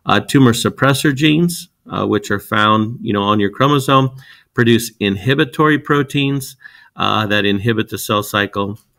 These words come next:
And if those go wrong, again, it will grow out of control because the brakes are bad.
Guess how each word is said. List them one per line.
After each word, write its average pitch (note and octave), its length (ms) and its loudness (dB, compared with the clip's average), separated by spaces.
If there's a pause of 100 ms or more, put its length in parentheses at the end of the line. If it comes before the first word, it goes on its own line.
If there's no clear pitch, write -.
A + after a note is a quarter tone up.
And G2 160 0
if G2 160 -8
those F#2+ 260 0
go F#2 180 -2
wrong, F2+ 520 0 (180)
again, F#2 460 -4 (320)
it G2 60 0
will F#2+ 140 0
grow F#2+ 220 0
out F#2+ 100 0
of F#2+ 80 -4
control F#2+ 320 -8
because - 380 -10
the - 120 -8
brakes - 460 -12
are - 220 -16 (240)
bad. - 300 -14